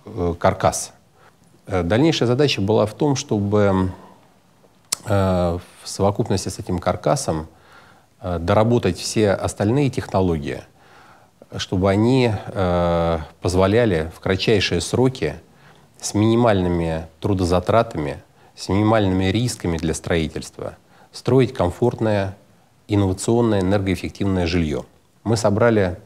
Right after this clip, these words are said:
порядка двухсот крупнейших российских, э, компаний, производителей строительных и отделочных материалов. И, э, собрав, э, в один пул все эти крупные компании,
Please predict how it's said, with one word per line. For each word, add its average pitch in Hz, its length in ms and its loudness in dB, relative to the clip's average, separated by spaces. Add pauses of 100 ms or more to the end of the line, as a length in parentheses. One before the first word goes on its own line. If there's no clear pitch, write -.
(220)
порядка 104 340 0
двухсот 87 440 -4
крупнейших 104 500 -2
российских, - 600 -6 (600)
э, 82 600 -4
компаний, 85 480 -2
производителей 98 600 0
строительных 92 500 -4
и 85 40 -2
отделочных 90 480 -4
материалов. 78 500 -4 (420)
И, 147 340 4 (220)
э, 92 720 0
собрав, 113 480 4 (120)
э, 85 360 -2 (200)
в 85 100 0
один 101 260 2
пул 98 240 0
все 90 220 -2
эти 82 340 -4 (100)
крупные - 360 -4
компании, 175 560 0